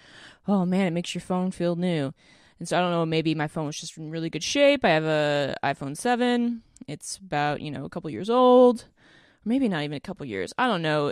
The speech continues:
I think it's, I think it might be a couple years. I think I got it when I was still working at Science Magazine, and I've been at my new job for almost two years now. Uh,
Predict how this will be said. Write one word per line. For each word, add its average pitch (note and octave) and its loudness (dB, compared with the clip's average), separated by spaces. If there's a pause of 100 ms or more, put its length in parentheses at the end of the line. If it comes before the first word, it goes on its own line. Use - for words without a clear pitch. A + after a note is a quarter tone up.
(140)
I G3+ -4
think G4+ -6
it's, - -6 (160)
I E4+ -4
think G#4+ -4
it F#4+ -4
might E3+ -2
be B2 -2
a - -8
couple - -12
years. B1 -10 (320)
I - -20
think C4+ -4
I F3+ 0
got C#3+ 0
it - -2
when B2 -6
I G#2+ -6
was E3 -8
still - -8
working G2 -14
at - -14
Science - -12
Magazine, F2 -12
and - -12
I've - -12
been - -8
at - -8
my C3+ -8 (240)
new E3 -4
job B2+ -4
for D3 -10 (140)
almost C3 -14
two D#3 -12
years C3 -12
now. D#3 -12 (840)
Uh, F3+ 2